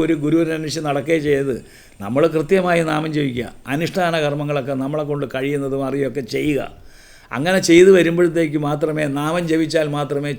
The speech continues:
ചിത്തശുദ്ധി ഉണ്ടാവുള്ളൂ. കാരണം അമ്മയാണ് ആദ്യത്തെ ഗുരു, പെറ്റ അമ്മയാണ് ആദ്യത്തെ ഗുരു.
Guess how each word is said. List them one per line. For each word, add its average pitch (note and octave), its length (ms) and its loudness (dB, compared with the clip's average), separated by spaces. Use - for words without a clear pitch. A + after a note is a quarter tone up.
ചിത്തശുദ്ധി D#3 840 -4
ഉണ്ടാവുള്ളൂ. B2+ 560 0
കാരണം D#3 380 -2
അമ്മയാണ് F3 580 2
ആദ്യത്തെ D#3+ 420 4
ഗുരു, D3 180 2
പെറ്റ C#3+ 380 -2
അമ്മയാണ് E3+ 380 2
ആദ്യത്തെ C#3 420 -4
ഗുരു. A#2+ 160 -6